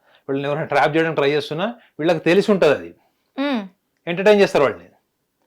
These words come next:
Speaker 1: అది చూసే వాళ్ళకి ఏమనిపిస్తది?
Speaker 2: వాళ్ళకు కూడా పడిపోయిందేమో అనిపిస్తుంది.
Speaker 1: పడిపోతుందేమో అనిపిస్తది.
Speaker 2: ఓకే.
Speaker 1: So ఇది వాళ్ళకి తెలియకుండా కొంత జరిగితే, కొంత తెలిసి కూడా జరుగుతుంది.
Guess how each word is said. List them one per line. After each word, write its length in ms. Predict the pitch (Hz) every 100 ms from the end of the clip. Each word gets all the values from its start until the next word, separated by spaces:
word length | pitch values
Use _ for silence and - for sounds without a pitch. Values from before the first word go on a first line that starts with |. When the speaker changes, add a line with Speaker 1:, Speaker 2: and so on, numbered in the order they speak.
| _ _ _ _ _ -
Speaker 1:
అది 240 | 139 -
చూసే 180 | 160 170
వాళ్ళకి 240 | 170 156 143
ఏమనిపిస్తది? 500 | 147 143 - 147 165 _ _ _ _ _ -
Speaker 2:
వాళ్ళకు 340 | 262 254 262 262
కూడా 140 | 247
పడిపోయిందేమో 840 | 240 202 196 202 196 185 180 180
అనిపిస్తుంది. 520 | 190 180 175 - - - 139
Speaker 1:
పడిపోతుందేమో 600 | 143 156 175 180 180 175
అనిపిస్తది. 360 | 143 131 - - _ - 247
Speaker 2:
ఓకే. 240 | 240 196 180 _ _ _ _ _ -
Speaker 1:
So 100 | 190
ఇది 640 | 156 180 226 196 208 175 -
వాళ్ళకి 260 | 156 160 156
తెలియకుండా 720 | - 156 175 170 175 170 180
కొంత 240 | 151 139
జరిగితే, 460 | 127 127 135 196 220
కొంత 340 | 131 123 -
తెలిసి 280 | 131 131 143
కూడా 160 | 139
జరుగుతుంది. 440 | 135 117 110 87